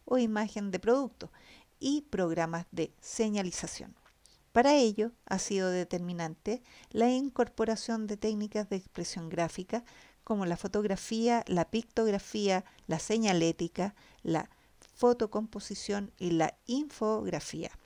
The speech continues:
La profesión de diseñador gráfico se generó a partir de los sucesivos cambios de, en la tecnología de impresión. Por lo tanto, es natural que de los años noventa en adelante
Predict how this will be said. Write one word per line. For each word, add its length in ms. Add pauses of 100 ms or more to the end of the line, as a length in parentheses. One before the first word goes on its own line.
(1500)
La 140
profesión 520
de 160
diseñador 760
gráfico 560
se 200
generó 600
a 120
partir 360
de 120
los 160
sucesivos 880
cambios 560
de, 140
en 180
la 100
tecnología 720
de 160
impresión. 640 (400)
Por 140
lo 160
tanto, 420
es 160
natural 720
que 320
de 140
los 240
años 400 (160)
noventa 720 (160)
en 120
adelante 580